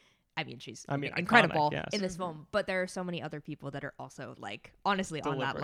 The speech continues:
Speaker 2: the
Speaker 1: level.
Speaker 2: goods, yeah.
Speaker 3: But
Speaker 1: Makes
Speaker 3: also, I
Speaker 1: sense.
Speaker 3: think, like, that's kind of part, partly because of, part of, like, m-, Amy and Molly's journey is the idea of, like, "Hey, maybe we should see all of these, like, people that we have kind of viewed as the ensemble cast of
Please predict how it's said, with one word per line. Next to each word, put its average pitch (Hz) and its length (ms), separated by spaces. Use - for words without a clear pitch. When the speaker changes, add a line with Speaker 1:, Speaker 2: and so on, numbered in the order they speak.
Speaker 2:
the - 60
Speaker 1:
level. 85 160
Speaker 2:
goods, 170 200
yeah. - 280
Speaker 3:
But - 100
Speaker 1:
Makes 240 100
Speaker 3:
also, 277 200
I 269 40
Speaker 1:
sense. 269 80
Speaker 3:
think, 247 180
like, 196 120
that's 196 200
kind 190 280
of 185 160
part, 180 340
partly 202 360
because 190 280
of, 175 220
part 185 320
of, 190 120
like, 180 140
m-, 185 200
Amy 185 220
and 185 60
Molly's 175 240
journey 175 400
is 175 260
the 180 120
idea 175 340
of, 165 80
like, 170 260
"Hey, 196 340
maybe 175 280
we 185 120
should 175 200
see 180 400
all 180 200
of 170 100
these, 175 320
like, 165 300
people 190 240
that 165 60
we 175 120
have 165 160
kind 220 260
of 220 120
viewed 180 200
as 185 100
the 180 120
ensemble 175 400
cast 170 260
of 160 100